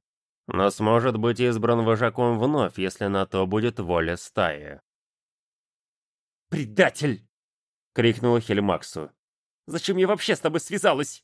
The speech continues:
Ненавижу тебя!» Волчица ощетинилась и зарычала.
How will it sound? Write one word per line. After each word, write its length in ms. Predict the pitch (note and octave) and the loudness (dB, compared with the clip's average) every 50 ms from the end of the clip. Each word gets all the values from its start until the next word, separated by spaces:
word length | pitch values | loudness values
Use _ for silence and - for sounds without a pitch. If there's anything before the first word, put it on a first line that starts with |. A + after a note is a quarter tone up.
| _ | _
Ненавижу 500 | - G#3 A#3 A#3 B3+ G3 A3 B3 F3 F#3+ | -4 -2 0 0 0 0 0 0 0 0
тебя!» 400 | F#3 - - F#3+ F3 C3+ A2+ - _ _ _ _ _ _ _ _ _ _ _ _ _ _ _ _ _ _ _ | 0 0 2 2 2 2 0 -4 _ _ _ _ _ _ _ _ _ _ _ _ _ _ _ _ _ _ _
Волчица 640 | - A2 G2+ G#2+ G#2+ G#2+ G#2 - A#2+ A2+ - - A2+ | -6 0 2 4 2 2 2 -2 -4 -2 0 0 0
ощетинилась 680 | G#2 - - G#2+ - - G2 F#2+ G2+ G#2+ A#2 B2 - - | 0 0 -4 -6 -6 -4 -2 -2 0 0 0 -2 -2 -4
и 60 | - F#2+ | -6 -4
зарычала. 680 | F#2+ G#2+ G#2+ A2+ G#2+ - - F2 D#2 D2 C#2+ C#2+ D2 | -2 0 0 -2 -2 -4 -4 -6 -6 -6 -8 -10 -12